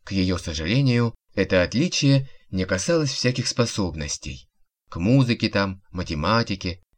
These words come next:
к языкам, фигурному катанию и прочим важнейшим качествам,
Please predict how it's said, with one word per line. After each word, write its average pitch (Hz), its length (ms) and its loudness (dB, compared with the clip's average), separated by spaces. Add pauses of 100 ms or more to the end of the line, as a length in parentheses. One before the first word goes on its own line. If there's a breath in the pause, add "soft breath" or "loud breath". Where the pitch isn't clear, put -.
к - 40 -6
языкам, 107 800 2
фигурному 98 520 0
катанию 92 720 0 (280)
и 139 80 4
прочим 90 480 -2
важнейшим 92 640 -2
качествам, - 580 -6